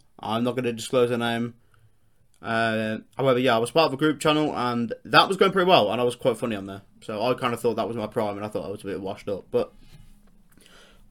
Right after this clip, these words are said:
I think that I've actually found my, what do you call it, my, my expertise thing. Cool. Um, for those of you who don't know, I am,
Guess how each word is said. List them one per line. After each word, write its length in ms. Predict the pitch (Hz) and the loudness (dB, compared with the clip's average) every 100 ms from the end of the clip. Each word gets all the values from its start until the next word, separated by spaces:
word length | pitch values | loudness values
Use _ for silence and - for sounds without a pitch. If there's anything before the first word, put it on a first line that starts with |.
| - | 6
I 200 | 185 196 | 8 8
think 420 | 185 170 156 127 | 4 2 2 -2
that 160 | 143 147 | -2 2
I've 200 | 139 131 | 2 4
actually 560 | 156 160 - 156 139 131 | 2 2 0 -2 0 0
found 520 | 135 131 123 123 120 | 2 2 2 -2 -2
my, 680 | 127 123 120 117 117 117 - _ _ _ _ _ _ - | -2 0 0 -2 -2 -6 -10 _ _ _ _ _ _ -10
what 120 | 127 | -8
do 60 | |
you 60 | 117 | -8
call 240 | 113 104 | -6 -4
it, 80 | 101 | -4
my, 240 | 110 113 110 | -4 -4 -2
my 160 | 117 | 0
expertise 840 | 123 101 - 120 113 104 - - - - | 0 -2 -8 -6 -4 -4 -4 -6 -8 -8
thing. 320 | 107 95 107 _ _ _ _ _ - - - - _ _ _ _ _ - - _ _ | -6 -6 -12 _ _ _ _ _ -20 -18 -16 -16 _ _ _ _ _ -18 -18 _ _
Cool. 260 | 104 90 - _ _ _ _ _ _ _ _ _ - - - - - - _ _ | -8 -8 -14 _ _ _ _ _ _ _ _ _ -20 -20 -20 -20 -20 -20 _ _
Um, 640 | 135 139 139 135 131 131 - | 4 6 8 8 6 4 0
for 120 | - | 6
those 180 | 180 175 | 8 8
of 100 | 160 | 6
you 100 | 170 | 2
who 60 | |
don't 260 | 143 165 139 | 10 10 10
know, 300 | 143 147 156 | 6 6 4
I 220 | 127 131 | 4 6
am, 520 | 127 123 123 120 - | 6 6 4 0 -4